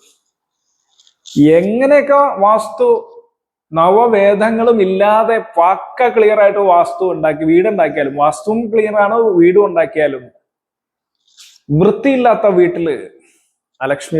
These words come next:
വന്ന് ഭവിച്ചിടും, ഉറപ്പാണ്. അതുകൊണ്ട് മേലും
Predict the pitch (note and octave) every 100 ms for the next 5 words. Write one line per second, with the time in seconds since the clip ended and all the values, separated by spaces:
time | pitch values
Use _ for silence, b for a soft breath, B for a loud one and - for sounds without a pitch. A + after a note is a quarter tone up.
0 | D3+ C#3+ C#3 C3 C3 C3 C3+ G#2+ _ _
1 | C3 C3+ C#3 A#2 G2 _ _ _ - D3
2 | D#3+ E3+ A3+ - B B B B B C3+
3 | D3+ E3+ G#3+ A3+ B3+